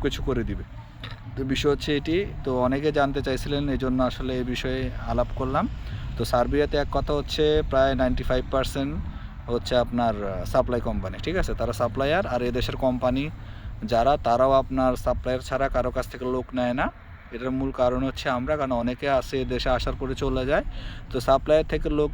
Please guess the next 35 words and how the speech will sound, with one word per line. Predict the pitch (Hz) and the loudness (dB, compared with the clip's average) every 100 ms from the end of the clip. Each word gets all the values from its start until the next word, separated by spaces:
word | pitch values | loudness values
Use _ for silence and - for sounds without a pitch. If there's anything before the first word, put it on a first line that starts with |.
| - | -2
নিলে | 151 151 | 0 2
হয় | 156 | 0
কি, | 160 196 131 | 0 0 2
একজন | 120 131 143 143 | 2 0 -2 -2
চলে | 147 147 143 | 0 2 2
গেলে | 151 185 - - - - - - - - - - | 2 2 -2 -4 -4 -6 -6 -6 -6 -8 -12 -14
সাপ্লায়ার | - 165 160 160 156 | 0 2 6 6 6
তার | 151 151 | 6 2
অন্য | 165 165 156 | 0 0 2
লোককে | 151 143 143 | 2 0 -2
সাথে | - 135 135 | 0 0 0
সাথে | 143 135 | 0 0
ওইখানে | 131 135 131 | 0 0 0
দিয়ে | 123 123 | 2 0
দেয়। | 101 - - - - - - | 0 -6 -8 -12 -14 -14 -4
এই | 127 | 0
জন্য | 143 160 180 | 2 2 2
এদেশের | 165 151 170 | 2 0 0
লোকও | 156 156 147 190 | 0 0 0 0
তারা | 165 151 | 2 2
সাপ্লায়ার | - - 139 139 | 2 2 2 0
ছাড়া | - 151 | 2 0
কোনো | 180 139 135 | 2 0 0
লোক | 127 120 | -2 -2
নেয় | 117 104 | -4 -4
না, | 98 - | -6 -8
এটি | 113 127 | -6 -6
একটি | 127 139 | -4 -4
বিষয়। | 135 - 190 - - - - - - - | -2 0 0 -2 -10 -16 -16 -16 -14 -2
তো | 139 | 2
এই | 139 | 2
জন্যই | 143 151 160 | 2 2 2
বলবো | 156 156 156 | 4 2 2
যারা | 135 131 143 | 4 6 6
আসবেন | 135 123 143 160 | 4 2 -2 -2